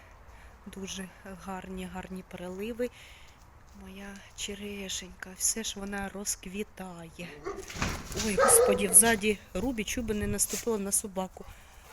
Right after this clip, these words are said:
Вона у мене взаді була. Гарнюній флокс, дуже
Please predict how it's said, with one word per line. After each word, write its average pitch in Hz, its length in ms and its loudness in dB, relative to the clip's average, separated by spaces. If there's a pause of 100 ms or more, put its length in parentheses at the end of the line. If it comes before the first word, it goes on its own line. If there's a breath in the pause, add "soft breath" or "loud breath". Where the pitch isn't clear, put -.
(160)
Вона 220 240 0
у 226 40 2
мене 220 260 2
взаді 190 500 2
була. 185 100 0 (920)
Гарнюній 196 580 -4
флокс, 214 540 4 (160)
дуже 190 320 -2